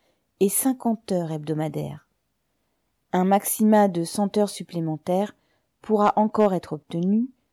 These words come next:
moyennant l'accord du salarié. Le gouvernement fédéral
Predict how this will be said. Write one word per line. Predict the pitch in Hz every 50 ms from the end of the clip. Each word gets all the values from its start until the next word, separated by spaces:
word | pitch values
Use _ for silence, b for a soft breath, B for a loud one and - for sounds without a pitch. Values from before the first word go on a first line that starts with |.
| _ _ _ _ _ _ _
moyennant | - 208 220 220 214 214 202 202 220 247
l'accord | 233 190 165 - - 220 214
du | 180 160
salarié. | - - 175 165 151 151 143 143 139 147 143 _ _ _ _ _ _ _ _ _ _ _ _ _ _ _ _ _ _ _ _ _ _ _ _ _ _ _ _ _ _ _ _ _ _ _
Le | - 190 180
gouvernement | 165 180 175 180 175 170 175 175 170 185 202 214
fédéral | 202 - 185 170 175 175 170 180 190 202 220